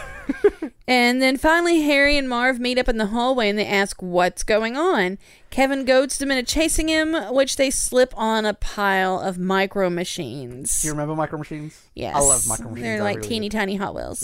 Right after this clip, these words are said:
Speaker 2: Basically, they stood on it, and they did the whole
Speaker 1: Whee!
Speaker 2: smack, right? So that's, you know, that's, that's innocent enough. That's slapstick, wink, wink, nudge, nudge, yeah?
Speaker 1: Uh-huh.
Speaker 2: Kevin taunts them some more,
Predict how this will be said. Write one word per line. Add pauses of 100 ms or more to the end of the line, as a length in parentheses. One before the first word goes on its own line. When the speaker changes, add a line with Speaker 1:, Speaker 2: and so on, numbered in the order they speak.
Speaker 2:
Basically,
they
stood
on
it,
and
they
did
the
whole
Speaker 1:
Whee!
Speaker 2:
smack,
right? (1040)
So
that's,
you
know,
that's,
that's
innocent
enough.
That's (120)
slapstick,
wink,
wink,
nudge,
nudge,
yeah?
Speaker 1:
Uh-huh. (1120)
Speaker 2:
Kevin
taunts
them
some
more,